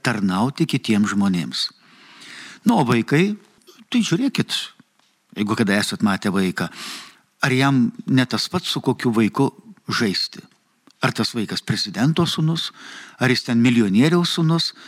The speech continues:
ar jis koks bomželis, ar dar kažkoks? Jokio skirtumo. Nei odos spalva, nei kalba, nei dar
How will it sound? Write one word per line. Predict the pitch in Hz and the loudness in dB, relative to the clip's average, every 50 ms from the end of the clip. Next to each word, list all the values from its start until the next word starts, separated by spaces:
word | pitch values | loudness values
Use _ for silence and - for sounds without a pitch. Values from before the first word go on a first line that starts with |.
| - - - | -20 -20 -6
ar | - 120 117 | 0 2 2
jis | 117 - - | 2 2 0
koks | - 117 101 98 101 | -2 -4 -2 -2 -2
bomželis, | - 98 95 85 - 110 123 156 170 180 - - 117 | 0 0 0 0 0 0 2 2 2 0 0 -2 -2
ar | 92 | -2
dar | 110 123 156 156 | -2 -2 -2 -2
kažkoks? | - 170 - - - 175 165 - - - - - _ _ _ _ _ _ _ _ _ _ _ _ _ _ _ _ _ _ _ - | -2 -2 -2 -2 0 -2 -2 -2 -4 -6 -8 -10 _ _ _ _ _ _ _ _ _ _ _ _ _ _ _ _ _ _ _ -12
Jokio | - - - - 135 | -12 -10 -8 -6 -6
skirtumo. | - - - 233 226 214 - - - - - - - _ _ _ _ _ _ _ _ _ _ _ - | -6 -4 -4 -6 -6 -4 -6 -8 -8 -8 -10 -14 -20 _ _ _ _ _ _ _ _ _ _ _ 0
Nei | 113 147 180 | 2 4 4
odos | 185 180 156 165 160 - | 4 4 2 0 0 -2
spalva, | - - 160 156 160 143 151 147 | -2 -2 -2 -2 -2 -2 -4 -2
nei | 123 - 135 165 170 | 0 2 2 2 2
kalba, | - 160 160 160 151 151 143 | 2 0 0 2 2 2 4
nei | 151 156 127 | 4 4 4
dar | 131 139 | 2 0